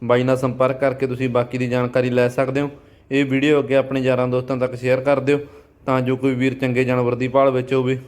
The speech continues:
ਉਸ ਤੱਕ ਵੀਡੀਓ ਪਹੁੰਚ ਸਕੇ। ਤੇ ਵੀਡੀਓ ਦੇਖਣ ਲਈ ਧੰਨਵਾਦ ਜੀ।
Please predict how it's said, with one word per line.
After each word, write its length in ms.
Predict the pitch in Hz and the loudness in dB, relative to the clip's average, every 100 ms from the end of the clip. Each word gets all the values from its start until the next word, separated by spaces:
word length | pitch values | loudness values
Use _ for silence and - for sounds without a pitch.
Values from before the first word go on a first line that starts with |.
| 120 | -10
ਉਸ 140 | 117 | -8
ਤੱਕ 240 | 131 127 | -6 -6
ਵੀਡੀਓ 260 | 127 120 139 | -6 -2 -2
ਪਹੁੰਚ 240 | 135 135 | 0 -2
ਸਕੇ। 300 | 135 147 147 143 - - _ _ _ _ | -2 -2 -2 -4 -12 -20 _ _ _ _
ਤੇ 140 | 127 117 | -4 -2
ਵੀਡੀਓ 320 | 117 135 151 | 0 2 2
ਦੇਖਣ 340 | 139 139 139 | 2 0 0
ਲਈ 180 | 131 139 135 - - | 0 0 -4 -16 -8
ਧੰਨਵਾਦ 420 | 131 123 117 107 | -2 0 0 0
ਜੀ। 100 | 107 | -6